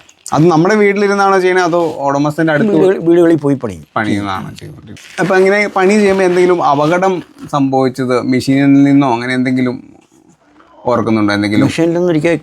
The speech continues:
Speaker 2: കട്ടർ കയ്യിൽ കയറി, എൻ്റെ ഒരു അടയാളം അവിടെ കാണുന്നുണ്ട്.
Speaker 1: ആ, ആ, ആ.
Speaker 2: അത് കാര്യമായിട്ട് ഏറ്റില്ല.
Speaker 1: ആ.
Speaker 2: പുറമേ നിന്ന്
Speaker 1: മുറിവ്
Speaker 2: ഇത്
Speaker 1: സംഭവം.
Speaker 2: ആയേ ഉള്ളൂ.
Speaker 1: ആ. അപ്പൊ അങ്-, അങ്ങനെയുള്ള കാര്യങ്ങളിലൊക്കെ അച്ചാച്ചൻ എങ്ങനെയാ, ഉം,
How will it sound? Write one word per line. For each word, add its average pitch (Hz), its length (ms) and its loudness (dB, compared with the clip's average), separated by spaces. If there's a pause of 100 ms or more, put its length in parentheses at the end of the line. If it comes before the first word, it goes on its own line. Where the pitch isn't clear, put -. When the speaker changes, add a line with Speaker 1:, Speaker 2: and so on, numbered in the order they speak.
Speaker 2:
കട്ടർ 147 200 -4
കയ്യിൽ 143 400 0
കയറി, 120 200 -2
എൻ്റെ 113 200 -2
ഒരു 131 160 -2 (120)
അടയാളം 139 240 0
അവിടെ 131 240 0
കാണുന്നുണ്ട്. 110 340 -4
Speaker 1:
ആ, 151 180 -6
ആ, 110 400 0
ആ. 104 60 -6
Speaker 2:
അത് 127 180 -4
കാര്യമായിട്ട് 147 360 0
ഏറ്റില്ല. 151 640 0
Speaker 1:
ആ. 101 340 -4 (280)
Speaker 2:
പുറമേ 113 240 -4
നിന്ന് 156 180 2 (800)
Speaker 1:
മുറിവ് 127 340 0
Speaker 2:
ഇത് 127 80 2
Speaker 1:
സംഭവം. 117 220 0
Speaker 2:
ആയേ 147 140 2
ഉള്ളൂ. 101 300 -2
Speaker 1:
ആ. 113 160 0
അപ്പൊ - 480 -8
അങ്-, 160 180 2
അങ്ങനെയുള്ള 196 540 0
കാര്യങ്ങളിലൊക്കെ 175 640 0
അച്ചാച്ചൻ 151 400 0
എങ്ങനെയാ, 131 460 0
ഉം, 117 160 -12